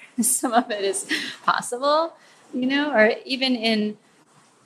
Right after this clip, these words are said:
even in small ways, I feel really blessed to be able to even know right now that, like, I'm able to help others and I'm able to make art,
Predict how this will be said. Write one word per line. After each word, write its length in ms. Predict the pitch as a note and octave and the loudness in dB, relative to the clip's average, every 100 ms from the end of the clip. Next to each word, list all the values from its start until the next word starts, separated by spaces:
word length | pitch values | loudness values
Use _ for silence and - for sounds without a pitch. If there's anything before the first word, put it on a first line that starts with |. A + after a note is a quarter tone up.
| _ _ _ _ - | _ _ _ _ -4
even 260 | A3+ A3+ | 2 2
in 160 | G#3+ G#3+ | 2 0
small 560 | - - G3 G3 G#3 | -2 -2 0 2 2
ways, 640 | G3 F#3+ G3 F#3+ G3 - - - | 0 0 0 -2 -4 -4 -4 0
I 200 | G3 F#3 | 0 0
feel 360 | - G3 F#3 | -4 -2 0
really 280 | F#3 F#3 F#3 | 0 0 0
blessed 440 | - F#3 F#3+ - - | 0 0 2 -2 -6
to 120 | G3+ | -4
be 220 | G3 F#3 | 0 0
able 220 | F#3 F#3+ | 0 -6
to 180 | F#3 - | -8 -4
even 460 | G3 F#3 F#3 F#3 F#3+ | -2 0 0 -2 -2
know 400 | F#3+ G3 F#3+ F#3+ | 0 0 0 -2
right 260 | F#3 - F#3+ | -4 -4 -2
now 300 | F#3 F#3+ - | 2 2 2
that, 300 | F#3+ - - - | 0 -2 -6 -4
like, 200 | - - - _ _ - - | -4 -4 -14 _ _ -18 -4
I'm 260 | - G3 - | -2 -2 -2
able 340 | F#3+ G3 F3+ | -2 0 0
to 260 | - - F#3 | 0 -2 -2
help 340 | - F3 G3 | 0 0 0
others 580 | - F#3+ F#3+ G3+ G#3 - F#3 | -6 -2 0 2 0 -4 0
and 300 | F#3+ F#3 F3+ | 2 2 0
I'm 160 | F#3 | 0
able 200 | F3 F#3 | -2 -2
to 120 | F3+ F#3 | -2 -2
make 180 | F3+ - | -2 2
art, 180 | F#3 | 2